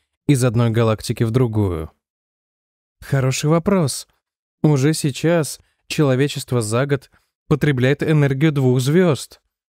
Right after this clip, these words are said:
И по большей части тратит ее впустую. А с другой стороны, в одной только нашей галактике ежегодно теряется на излучение энергии тысячи солнц,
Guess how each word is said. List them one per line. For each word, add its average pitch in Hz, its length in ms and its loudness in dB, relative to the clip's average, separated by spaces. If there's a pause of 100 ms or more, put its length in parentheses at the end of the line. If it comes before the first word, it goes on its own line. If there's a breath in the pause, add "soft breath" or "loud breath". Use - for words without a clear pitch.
(600)
И 127 100 2
по 135 160 2
большей 127 320 2
части 120 400 -2
тратит 120 380 -2
ее 113 160 0
впустую. 92 760 -4 (720)
А 151 120 0
с 135 60 -2
другой 135 300 2
стороны, 117 580 0 (380)
в 135 140 2
одной 135 240 2
только 127 260 0
нашей 123 280 0
галактике 107 760 -2 (380)
ежегодно 120 580 0
теряется 117 720 -2 (420 soft breath)
на 135 160 4
излучение 127 720 0
энергии 123 480 2
тысячи 147 520 0
солнц, 120 680 -2